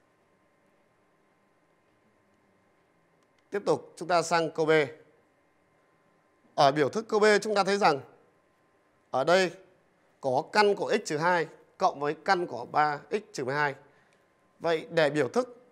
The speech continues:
căn x trừ hai cộng căn của ba x trừ mười hai có nghĩa thì các biểu thức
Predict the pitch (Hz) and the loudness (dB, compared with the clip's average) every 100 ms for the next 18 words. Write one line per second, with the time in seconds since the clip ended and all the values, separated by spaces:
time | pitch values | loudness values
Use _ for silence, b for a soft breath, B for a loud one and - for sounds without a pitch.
0 | _ 208 196 226 226 170 151 175 180 - | _ 0 0 0 -2 -4 0 0 0 -4
1 | - _ _ - 185 - - - - 196 | -16 _ _ -2 -2 -2 -16 -14 -4 -2
2 | 170 160 117 101 160 175 190 147 147 151 | -2 -6 -8 -4 0 0 -2 -6 -6 -6
3 | 160 180 170 - _ b b b b - | -6 -6 -6 -10 _ b b b b -6
4 | 156 - 254 240 151 208 233 - | -6 2 2 2 0 0 -6 -10